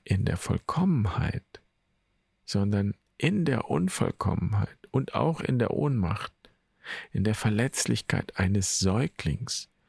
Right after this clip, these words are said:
und in seinem Angewiesensein. Das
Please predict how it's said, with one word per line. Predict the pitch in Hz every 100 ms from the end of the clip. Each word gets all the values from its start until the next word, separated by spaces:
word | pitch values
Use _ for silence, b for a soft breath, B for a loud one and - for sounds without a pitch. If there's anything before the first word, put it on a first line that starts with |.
| B B B
und | 110 -
in | 110
seinem | 107 107 110 -
Angewiesensein. | 131 147 113 85 - - - - - - - _ _
Das | 92 92 - -